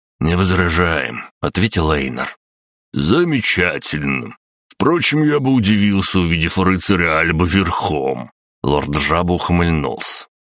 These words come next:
«Ещё одна вещь. Чтобы мне не переживать, что вы потеряетесь в дороге, то дайте мне слово рыцаря, что не попытаетесь,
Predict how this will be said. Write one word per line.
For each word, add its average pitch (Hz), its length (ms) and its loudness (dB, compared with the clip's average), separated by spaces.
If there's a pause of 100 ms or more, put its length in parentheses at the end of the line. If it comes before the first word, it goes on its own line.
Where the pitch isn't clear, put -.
(380)
«Ещё 143 480 2
одна 110 300 2
вещь. 101 480 0 (260)
Чтобы 101 380 0
мне 98 220 2
не 95 120 2
переживать, 78 680 -2
что 110 260 0
вы 101 120 2
потеряетесь 87 720 0
в 82 120 0
дороге, 80 540 0 (380)
то 95 160 2
дайте 110 400 0
мне 104 280 2
слово 90 400 0
рыцаря, 117 520 0
что - 280 0
не 95 140 2
попытаетесь, 101 1080 0